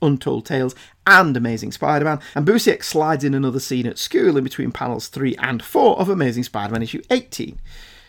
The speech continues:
The impetus for all this seems to be that it is morning when Peter comes downstairs to see May out of her wheelchair, but the issue itself indicates that it's night time.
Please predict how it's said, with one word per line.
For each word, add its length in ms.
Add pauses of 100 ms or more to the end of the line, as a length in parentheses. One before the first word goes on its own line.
(160)
The 100
impetus 580
for 180
all 160
this 180
seems 280
to 80
be 140
that 140
it 120
is 180
morning 600
when 160
Peter 260
comes 240
downstairs 540
to 80
see 240
May 220
out 220
of 100
her 100
wheelchair, 580 (300)
but 100
the 140
issue 240
itself 560
indicates 420
that 80
it's 140
night 340
time. 300